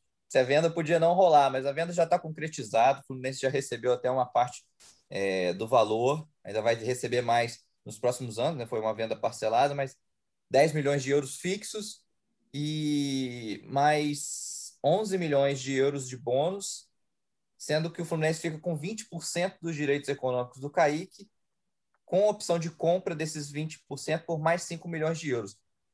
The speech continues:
O pacote todo pode chegar a vinte e seis milhões de euros, que daria cento e setenta e poucos milhões de reais. Seria uma venda absurda, né? Seria um valor muito alto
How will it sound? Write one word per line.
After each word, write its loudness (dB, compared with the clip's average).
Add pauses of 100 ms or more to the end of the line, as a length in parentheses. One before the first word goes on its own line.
(140)
O -10
pacote 4
todo 2
pode 2
chegar 6
a 6
vinte -4
e -14
seis -2
milhões 0
de -4
euros, -2
que -8
daria 2
cento -4
e -16
setenta -2
e -4
poucos -6
milhões 0
de -4
reais. 4 (360)
Seria 0
uma 6
venda 4
absurda, 0
né? -2
Seria -4
um -2
valor 4
muito 0
alto 6